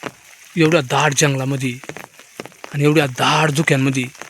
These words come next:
जर अचानक आपल्याला कुठं बिबट्या जर भेटला, तर लय अवघड काम होईल,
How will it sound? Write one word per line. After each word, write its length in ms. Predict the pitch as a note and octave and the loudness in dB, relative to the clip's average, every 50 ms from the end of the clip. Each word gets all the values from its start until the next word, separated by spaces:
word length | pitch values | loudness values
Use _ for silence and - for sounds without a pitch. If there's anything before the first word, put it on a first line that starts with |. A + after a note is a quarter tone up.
| - - - - - - - - - _ - - - - - - E3 C#3 | -20 -20 -20 -20 -20 -20 -20 -20 -20 _ -20 -20 -20 -16 -10 -6 0 2
जर 200 | - G3 G3+ G3 | 4 4 4 4
अचानक 380 | F#3 F3 - - E3 E3 C#3+ | 2 0 -2 -2 -4 -4 -6
आपल्याला 280 | D3 C#3 - D3+ C#3+ C#3+ | -6 -8 -6 -6 -8 -6
कुठं 180 | C#3 D#3+ D3+ D#3 C3+ | -4 -2 -2 -2 -2
बिबट्या 280 | C#3 B2+ - - B2+ | -4 -6 -6 -6 -6
जर 140 | A#2 C3 B2 | -4 -6 -6
भेटला, 400 | A#2 A2+ B2+ C#3 - D3 B2+ - - - - - - - - - - - - - - - _ _ - - - _ - - - | -6 -4 -4 -4 -2 -4 -4 -4 -8 -12 -16 -20 -20 -20 -20 -20 -20 -20 -20 -20 -20 -20 _ _ -20 -20 -20 _ -18 -12 -10
तर 40 | C3 | -8
लय 200 | A#2 A#2 C3+ C#3 | -6 -4 -2 0
अवघड 260 | C3 C3 C3 C#3 B2+ | 0 0 0 -2 -2
काम 200 | A2+ G#2+ G#2 A2 | -4 -6 -6 -8
होईल, 200 | A#2 A2 G2+ | -8 -8 -10